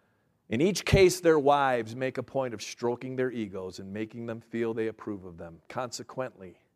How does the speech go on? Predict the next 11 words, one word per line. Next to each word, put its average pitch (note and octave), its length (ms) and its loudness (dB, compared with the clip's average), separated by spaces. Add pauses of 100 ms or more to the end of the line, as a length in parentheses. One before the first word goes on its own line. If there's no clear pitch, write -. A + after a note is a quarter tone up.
(1080)
these B2 240 2
men A2+ 220 -6
practically A2 580 -6
worship G2+ 500 -14
their F#2+ 140 -18
wives. F#2 720 -20 (1120)
This G#2 120 -12
is - 40 -12
a A#2 60 -8
secret, C3+ 440 -6
ladies. F#2+ 440 -20